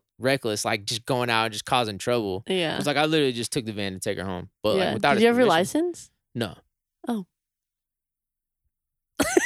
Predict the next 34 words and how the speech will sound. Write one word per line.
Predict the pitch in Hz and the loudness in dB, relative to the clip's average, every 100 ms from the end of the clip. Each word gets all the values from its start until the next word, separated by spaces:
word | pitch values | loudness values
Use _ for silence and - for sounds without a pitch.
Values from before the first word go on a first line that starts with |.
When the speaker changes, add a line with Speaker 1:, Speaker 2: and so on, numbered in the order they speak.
| 906 988 - - - - - | 4 2 0 -2 -20 -20 -12
Speaker 1:
I | 120 | -10
might | 123 123 131 | -2 0 2
have | 123 | 0
been | 117 110 107 98 - - _ | -4 -4 -6 -10 -14 -20 _
fourteen | - - 117 - 117 | -14 -4 -2 -2 -8
years | 101 92 | -8 -10
old | 90 85 | -10 -10
at | 262 - | -6 -2
Speaker 2:
Oh | 220 | 0
Speaker 1:
the | |
Speaker 2:
my | 208 208 | 2 0
Speaker 1:
time. | 202 | 2
Speaker 2:
God. | 202 208 196 175 | 2 2 2 2
Oh | 185 196 | 2 2
my | 196 185 | 0 -2
God. | 185 175 175 185 - _ | 0 -2 -4 -8 -14 _
Speaker 1:
Yeah. | - 98 151 - - | -6 -6 -6 -4 0
Speaker 2:
That's | 392 | 0
Speaker 1:
Um, | - 190 | 0 0
Speaker 2:
kinda | 403 339 | 0 0
close, | - 180 - | -2 -4 -4
though. | 202 214 226 _ _ _ _ _ _ | -6 -6 -10 _ _ _ _ _ _
'Cause | - 214 | -6 0
what, | 196 | 2
you | 190 | 2
get | 190 185 | 2 2
it | |
when | 202 | 0
you're, | 196 | 0
like, | 185 175 | 0 -2
fifteen | 185 - 185 | -4 -4 -4
and | 180 | -2
a | 180 | -4
half? | 180 | -4